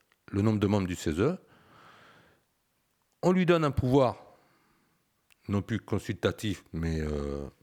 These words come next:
un, un vrai pouvoir de décision, et on inclut des citoyens. Pas, pas, pas un million de citoyens, hein, on réduisait le nombre à cent cinquante-six, et moi je voulais inclure, euh, ma proposition c'était d'in-,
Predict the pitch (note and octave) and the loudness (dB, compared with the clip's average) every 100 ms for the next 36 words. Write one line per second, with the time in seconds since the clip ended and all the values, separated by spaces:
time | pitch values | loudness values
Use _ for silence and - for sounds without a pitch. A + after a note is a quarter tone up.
0 | _ - D#2+ - F2+ D#2 G2 A#2+ G#2+ F#2 | _ -18 -14 -4 -2 0 0 0 2 2
1 | G3+ D3+ G#2 G2 - F#2 F#3+ C#4 - _ | 2 2 0 0 0 0 0 -2 -12 _
2 | _ _ _ _ _ _ _ _ _ _ | _ _ _ _ _ _ _ _ _ _
3 | _ - - - - - _ C3+ C3+ A#2 | _ -20 -20 -20 -20 -20 _ 0 2 2
4 | G#2+ B2+ G#2+ F2+ D#2+ - D#2+ D2+ - _ | 0 0 0 -2 -4 -2 0 -2 -8 _
5 | _ _ _ _ _ _ - G3 - - | _ _ _ _ _ _ 0 0 -2 -14
6 | _ _ _ _ _ - D#2+ D#2 - - | _ _ _ _ _ -4 0 0 -4 -6
7 | E2+ D#2+ G2 C3+ A#3 G3+ - A2 E3 G#3+ | -4 -2 -2 -2 0 -2 -2 0 0 0
8 | F3 B2+ G2+ G2 F#2 G#2+ G2 A2 G#2 E2+ | 0 0 0 0 2 2 2 0 0 0
9 | - G2 G2 F#2 E2+ - A3 - - - | 0 0 0 -2 -2 -2 -2 -2 -14 -20
10 | - - - - - G#2 A#2+ F2 E2+ E2+ | -20 -20 -20 -12 -4 0 0 0 0 -2
11 | - G#2+ B2 G2 E2 E2 - - F2 D#2 | -2 -2 0 0 -2 -4 -4 -8 -6 -4
12 | - B2 - - E2 | -4 -4 -4 -6 -4